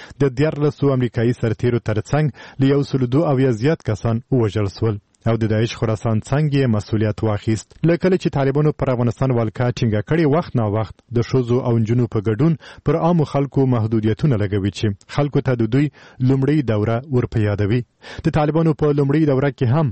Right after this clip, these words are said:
له نولس سوه شپږ نوي څخه تر دوه زره لومړي میلادي کاله پورې خلکو موسیقي نه سو اوریدلی.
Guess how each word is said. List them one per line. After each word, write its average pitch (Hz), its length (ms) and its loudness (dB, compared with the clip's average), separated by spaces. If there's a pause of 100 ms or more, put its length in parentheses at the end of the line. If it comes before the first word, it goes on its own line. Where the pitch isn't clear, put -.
(200)
له 120 180 2
نولس 127 260 0
سوه 117 240 0
شپږ - 260 0
نوي 117 200 0
څخه 143 400 -2
تر 127 160 0
دوه 127 240 2
زره 131 160 0 (320)
لومړي 131 400 2
میلادي 135 360 0
کاله 135 240 0
پورې 120 260 0
خلکو 131 360 0
موسیقي 113 480 -2
نه 147 120 -2
سو 113 160 0
اوریدلی. 101 440 0